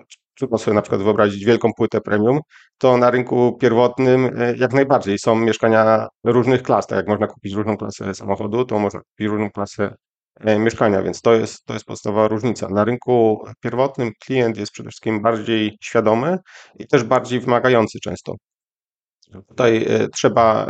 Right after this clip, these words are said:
bardziej dbać o szczegóły, ponieważ, e,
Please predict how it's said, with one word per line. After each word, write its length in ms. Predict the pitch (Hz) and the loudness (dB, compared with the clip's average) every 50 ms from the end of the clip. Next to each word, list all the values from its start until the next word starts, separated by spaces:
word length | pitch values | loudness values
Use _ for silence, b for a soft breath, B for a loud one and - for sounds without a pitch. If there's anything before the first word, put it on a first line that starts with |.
| - | -2
bardziej 360 | 104 104 127 117 104 113 113 | 0 0 0 2 0 -2 -2
dbać 340 | 104 - 117 107 104 - - - | -2 0 0 0 0 0 -2 0
o 320 | - 101 101 98 101 95 - - | 2 4 4 4 2 2 -2 -6
szczegóły, 540 | - - 117 101 107 127 139 135 135 135 | -6 -4 -4 0 2 4 4 4 2 0
ponieważ, 340 | - - 120 117 113 - - 95 B B B B B - - | -2 0 0 0 0 0 -4 -12 B B B B B -8 -2
e, 680 | 113 113 110 110 110 107 104 104 104 101 101 101 104 | 2 4 4 4 4 4 2 0 0 -2 -2 -4 -6